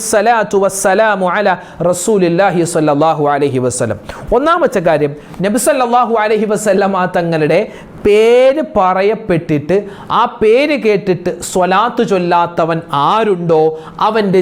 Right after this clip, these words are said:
ജീവിതത്തിൽ ഒരു സന്തോഷവും ഉണ്ടാവില്ല എന്ന് നമുക്ക് മഹാനവറുകൾ പറഞ്ഞു തരുകയാണ്.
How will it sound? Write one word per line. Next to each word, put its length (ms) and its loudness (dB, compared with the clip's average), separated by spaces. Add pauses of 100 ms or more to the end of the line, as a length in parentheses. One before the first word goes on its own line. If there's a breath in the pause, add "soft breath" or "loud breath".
ജീവിതത്തിൽ 540 -2 (100)
ഒരു 100 -4 (140)
സന്തോഷവും 760 0
ഉണ്ടാവില്ല 520 2 (140)
എന്ന് 180 -2 (280 loud breath)
നമുക്ക് 300 0
മഹാനവറുകൾ 500 0 (100)
പറഞ്ഞു 300 0
തരുകയാണ്. 380 -2